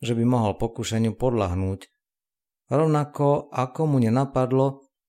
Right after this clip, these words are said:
že by si mohol kúpiť vreckový nožík či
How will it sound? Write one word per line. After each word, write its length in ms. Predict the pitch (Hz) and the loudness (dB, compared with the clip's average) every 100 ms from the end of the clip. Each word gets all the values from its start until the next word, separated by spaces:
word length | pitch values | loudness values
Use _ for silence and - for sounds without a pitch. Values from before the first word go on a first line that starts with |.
| _ _ | _ _
že 240 | 123 135 214 | -6 -2 -2
by 120 | 226 | -2
si 180 | - 117 | -2 0
mohol 320 | 131 160 139 | 0 0 -4
kúpiť 400 | 139 147 151 139 | -6 -2 -2 -2
vreckový 560 | 113 147 - - 170 135 | 0 -2 -2 -2 0 2
nožík 480 | 151 117 101 - - _ _ _ _ | 2 0 -4 -6 -18 _ _ _ _
či 400 | - 101 98 98 | -8 -4 -4 -6